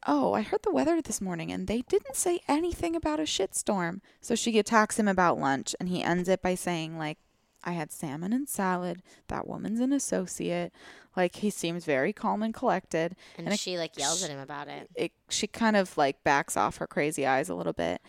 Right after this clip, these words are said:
Speaker 1: And he has an opportunity. You know, she says to him, "This is your moment. If you're sleeping with other people, let's fucking be done with it."
Speaker 2: Wouldn't it be amazing if peop-, men could just be honest about what's happening?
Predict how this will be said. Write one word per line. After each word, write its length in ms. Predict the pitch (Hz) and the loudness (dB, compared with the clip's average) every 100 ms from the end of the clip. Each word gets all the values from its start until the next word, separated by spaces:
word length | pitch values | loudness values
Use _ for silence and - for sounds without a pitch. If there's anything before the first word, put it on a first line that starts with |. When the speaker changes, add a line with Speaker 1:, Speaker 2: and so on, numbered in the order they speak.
| - - - - _ - | -20 -20 -20 -20 _ -4
Speaker 1:
And 540 | 180 156 147 165 - - | 0 0 0 -4 -10 -14
he 300 | - 202 202 | -6 0 2
has 320 | 202 196 202 | 6 6 6
an 80 | 240 | 4
opportunity. 680 | 233 196 - 208 165 156 151 | 4 2 0 0 2 0 0
You 40 | 156 | -2
know, 120 | 160 | -4
she 180 | - 180 | -4 -2
says 300 | 180 175 - | 2 2 0
to 100 | 165 | -2
him, 380 | 170 151 170 - _ _ _ - | -2 -4 -8 -14 _ _ _ -12
"This 180 | - 170 | -10 -8
is 120 | 185 | -4
your 120 | 226 | 2
moment. 440 | 247 233 170 151 - | 4 6 4 0 -4
If 80 | 180 | -8
you're 80 | |
sleeping 240 | 165 160 180 | -6 -6 0
with 80 | 196 | 2
other 180 | 208 208 | 2 2
people, 360 | 226 202 196 | -2 0 0
let's 180 | 190 - | 0 -4
fucking 260 | - - 190 | -6 -6 -4
be 80 | |
done 160 | 196 196 | -2 -2
with 160 | 190 - | -2 -2
it." 200 | 160 - | -4 -4
Speaker 2:
Wouldn't 200 | 233 269 349 | -2 0 2
it 40 | |
be 100 | 370 - - | 0 -4 -4
amazing 720 | 220 190 185 175 175 190 185 | -2 -2 -2 -2 -2 -4 -6
if 80 | 185 | -8
peop-, 180 | 180 160 _ | -10 -12 _
men 540 | 175 175 170 170 170 180 | -10 -4 -2 -4 -6 -8
could 180 | 202 | -8
just 240 | 185 160 - | -8 -10 -8
be 180 | 170 - | -8 -8
honest 560 | 165 156 165 180 175 - | -8 -8 -6 -6 -6 -6
about 220 | 170 165 | -4 -4
what's 180 | 165 - | -6 -8
happening? 760 | 160 151 180 180 190 208 220 | -8 -6 -6 -4 -6 -6 -12